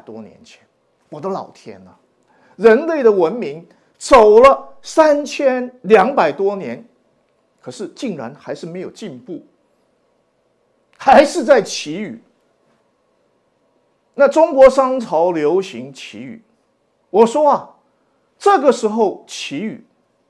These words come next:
是不是建议祈雨的人啊？刚刚我们说这个官署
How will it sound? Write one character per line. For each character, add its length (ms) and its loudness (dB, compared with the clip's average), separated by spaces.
是 200 2
不 140 -2
是 180 -6
建 380 0
议 120 -6
祈 460 -8
雨 260 -6
的 160 4
人 260 -2
啊？ 160 -8
刚 120 -2
刚 180 2
我 80 0
们 100 -8
说 220 0
这 120 -10
个 100 -6
官 380 0
署 260 -16